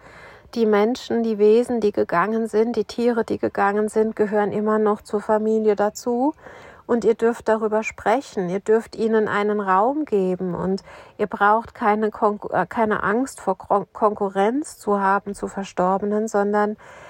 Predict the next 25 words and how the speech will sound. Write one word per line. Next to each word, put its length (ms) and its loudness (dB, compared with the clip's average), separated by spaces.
nimmt 340 4
sie 240 0
einfach 480 0
mit 320 0
in 220 -2
eure 340 0
Familien 760 2
hinein. 680 0
Und 140 -2
so 180 0
wie 80 -2
du 220 0
es 140 -2
erlebt 480 0
hast, 240 -2
Michaela, 500 0
dass 220 0
dann 220 -2
das 120 -6
Tier 220 0
lebendig 580 0
zurückkommt, 840 -2
zweimal 720 2
lebendig 560 0
zurückkommt 840 0